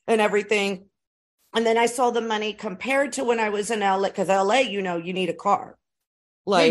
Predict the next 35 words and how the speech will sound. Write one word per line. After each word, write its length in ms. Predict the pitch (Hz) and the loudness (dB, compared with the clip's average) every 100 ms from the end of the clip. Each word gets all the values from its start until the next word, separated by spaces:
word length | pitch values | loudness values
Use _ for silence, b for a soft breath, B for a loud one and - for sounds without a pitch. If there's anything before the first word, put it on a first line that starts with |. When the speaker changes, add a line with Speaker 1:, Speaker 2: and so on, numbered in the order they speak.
| 170 | 2
Speaker 1:
Like, 0 | |
Speaker 2:
need 300 | 262 277 294 | -2 -6 -8
a 40 | 392 | -6
car. 200 | 131 131 | -4 -4
You 80 | |
don't 140 | 156 175 | -6 -8
really 160 | 170 | -8
have 120 | 170 147 | -8 -8
a 40 | |
choice. 260 | - 214 - | -8 -8 -2
Speaker 1:
oh 580 | 208 254 247 240 208 - | 2 4 2 -2 -12 -16
man, 600 | 165 180 240 277 208 165 | -14 -10 -6 -4 -2 -4
you 100 | 170 | -4
need 160 | 165 165 | -4 -4
a 40 | |
car 220 | - 160 | -6 -8
in 80 | 160 | -8
L 180 | 180 - | -10 -12
A. 120 | - | -10
But 180 | - 196 | -4 -4
here, 380 | - 302 339 285 | -2 0 2 2
like, 240 | 240 226 | 0 -2
you 80 | 220 | -8
didn't. 540 | 185 269 247 220 190 B B B _ | -6 -2 0 0 -2 B B B _
But 120 | 247 | 2
as 160 | 233 - | 2 2
long 300 | 247 269 302 | 0 0 0
as 160 | 294 247 | -4 -2
you're 300 | 247 220 - | 0 -2 -2
ending 360 | 247 254 254 226 | -4 -2 -4 -4
up 220 | 220 - | -6 -4
in 440 | - 208 196 185 - _ _ _ _ _ _ _ _ - | -2 0 0 -4 -8 _ _ _ _ _ _ _ _ -8
one 280 | 180 208 | -2 0
of, 280 | 208 196 185 | 2 2 2
uh, 420 | 190 170 156 139 | 2 4 2 0